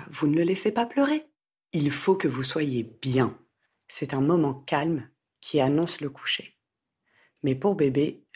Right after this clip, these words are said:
le coucher peut être vécu comme une séparation. Être loin de vous n'est pas encore possible, mais à la fin de cette première année, bébé aura appris à gérer cette anxiété.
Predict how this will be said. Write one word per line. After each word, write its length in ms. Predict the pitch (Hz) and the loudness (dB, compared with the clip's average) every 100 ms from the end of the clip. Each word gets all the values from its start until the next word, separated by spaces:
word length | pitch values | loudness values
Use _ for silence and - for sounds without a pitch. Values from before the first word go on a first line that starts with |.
| - | -4
le 120 | 160 | -2
coucher 460 | 139 151 - 175 175 | -2 -4 0 0 0
peut 180 | - 165 | -2 -2
être 280 | 143 - 139 | -2 -2 -2
vécu 360 | 143 156 - | 0 -2 -4
comme 220 | 196 139 | -4 0
une 140 | 135 127 | 0 0
séparation. 800 | 131 - 165 - 123 135 - - _ _ - | -4 -4 -4 -4 -10 -10 -12 -14 _ _ 0
Être 280 | 196 202 160 | 2 4 4
loin 280 | 160 226 196 | 6 4 4
de 100 | 151 | 2
vous 400 | 139 196 180 - | 2 2 0 -2
n'est 180 | 160 180 | 4 4
pas 200 | 180 247 | 4 2
encore 340 | 233 220 196 | 2 2 0
possible, 400 | 147 135 - - - - - | -2 -6 -6 -8 -12 -18 -4
mais 260 | 151 151 - | 0 0 2
à 100 | 226 | 4
la 160 | 196 | 4
fin 280 | 180 - 170 170 | 2 -2 -2 -2
de 100 | 135 | 0
cette 220 | 135 131 | 0 0
première 360 | 175 165 147 | 2 2 2
année, 380 | 131 131 202 240 | 2 2 0 -2
bébé 300 | - 156 202 | 0 4 6
aura 320 | 208 160 143 139 | 6 4 0 -2
appris 280 | - 240 | 0 2
à 100 | 170 | 2
gérer 420 | 156 156 196 180 151 | 2 2 4 4 0
cette 240 | - 131 | -4 -4
anxiété. 540 | 135 131 - - - | -6 -6 -8 -10 -18